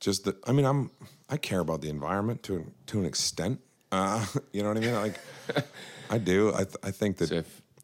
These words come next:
Speaker 1: I think for the most part, it's important to, you know, look after the earth 'cause we're gonna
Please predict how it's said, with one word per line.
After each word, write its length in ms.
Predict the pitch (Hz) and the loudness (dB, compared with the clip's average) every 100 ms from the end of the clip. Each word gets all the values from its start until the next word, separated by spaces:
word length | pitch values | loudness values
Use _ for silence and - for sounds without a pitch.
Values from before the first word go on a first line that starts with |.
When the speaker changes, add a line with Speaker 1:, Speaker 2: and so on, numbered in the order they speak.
| _ _ _ _ | _ _ _ _
Speaker 1:
I 60 | 123 | -2
think 180 | 131 120 | 0 0
for 80 | 87 | 0
the 100 | 73 | 0
most 340 | 80 127 - | 2 0 2
part, 240 | - 90 123 | 2 2 0
it's 240 | 107 - | -2 -6
important 560 | - 87 85 90 90 82 | -4 -2 0 0 2 0
to, 240 | 80 78 - | 0 -2 -4
you 140 | - | -6
know, 100 | 76 80 | -4 -2
look 240 | 80 82 | -4 -4
after 260 | 78 80 80 | -4 -4 -4
the 140 | 73 - | -4 0
earth 380 | 82 110 - | 0 0 -2
'cause 180 | - 85 | -4 -2
we're 80 | 82 | 0
gonna 240 | 82 76 | -2 -2